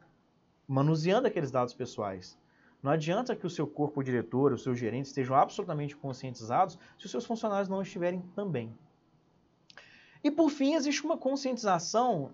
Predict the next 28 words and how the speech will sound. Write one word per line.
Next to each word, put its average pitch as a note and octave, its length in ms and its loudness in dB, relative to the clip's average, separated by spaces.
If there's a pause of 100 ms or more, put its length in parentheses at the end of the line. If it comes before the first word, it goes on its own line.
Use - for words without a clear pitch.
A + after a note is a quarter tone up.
é, D3 600 4 (200)
que A3+ 220 0
é A3 120 8
uma, G3 560 6
uma, C#3 460 2
uma D#3 200 0
conscientização F3+ 600 0
externa, C3 680 2 (440)
né? D3+ 240 4
Aqui D3+ 220 4
a E3+ 60 8
gente F3+ 140 -2
já F3+ 100 4
tá F3+ 120 2
falando F#3 260 0
talvez F3 240 2
até F#3 120 2
de F#3+ 80 -2
uma G#3 100 2
divulgação, F3+ 800 0
uma C3 160 -2
campanha D#3 540 -2
pro B3+ 140 -4
público, F#3 560 -4 (1200)
que C#4+ 180 8
é D4+ 80 12
a D#4 60 10
con-, D4+ 300 -2